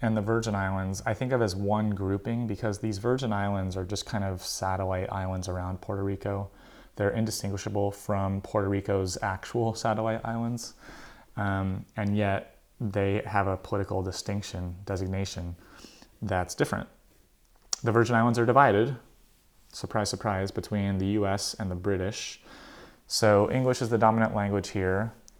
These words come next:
So that does distinguish it from Puerto Rico a bit, which largely speaks Spanish, but also English, given that it's an American dependency. And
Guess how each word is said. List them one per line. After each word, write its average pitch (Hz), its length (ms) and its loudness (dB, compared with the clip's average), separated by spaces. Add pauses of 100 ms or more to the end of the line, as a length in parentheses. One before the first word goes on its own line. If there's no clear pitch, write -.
(760)
So - 160 0
that 143 180 12
does 147 180 8
distinguish 165 440 0
it - 40 2
from 113 160 -4
Puerto 113 180 2
Rico 110 280 2
a 92 60 -2
bit, 92 280 -2
which - 380 -8
largely 101 400 -2
speaks - 320 -6
Spanish, 98 500 -4
but 101 160 -4
also 95 320 -2
English, 95 400 -8 (100)
given 95 220 -6
that 95 140 -2
it's - 180 -8
an 101 80 -6
American 92 600 -6 (2250)
dependency. 101 640 -4 (1700)
And 123 720 8